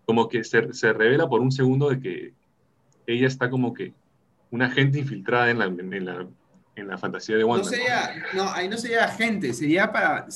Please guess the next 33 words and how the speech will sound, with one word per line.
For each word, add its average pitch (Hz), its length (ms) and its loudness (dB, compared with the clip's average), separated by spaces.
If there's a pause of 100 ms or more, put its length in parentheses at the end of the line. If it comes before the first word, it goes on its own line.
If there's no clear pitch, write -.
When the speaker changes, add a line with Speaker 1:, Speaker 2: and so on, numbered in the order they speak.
(140)
Speaker 2:
esto 190 300 0
de, 190 140 0
de 147 140 -2
nuevo 175 240 2
respaldaría 151 560 -2
lo 170 100 0
que 156 60 -2
te 123 100 -6
dije 135 240 -4
antes, 147 400 -2
¿no? 143 240 -4
Speaker 1:
Ya. 101 160 4
Speaker 2:
Que, 120 300 -4 (360)
que 147 160 0
esta 175 280 2
personaje 170 720 2
de, 120 880 -2 (100)
em, 123 800 -6 (1040)
¿cómo, 208 560 -4
cómo 233 220 0
me 226 100 0
dijiste 190 260 0
que 202 120 -6
se 165 180 -2
llama? 156 300 -4
Agnes. 165 260 6
Speaker 1:
Agnes, - 360 -2
Speaker 2:
Esta 135 160 0
Speaker 1:
Agnes. - 120 -2
Speaker 2:
personaje 180 460 -2
de 160 120 0
Agnes, 156 560 2
Speaker 1:
Sí. 104 220 -8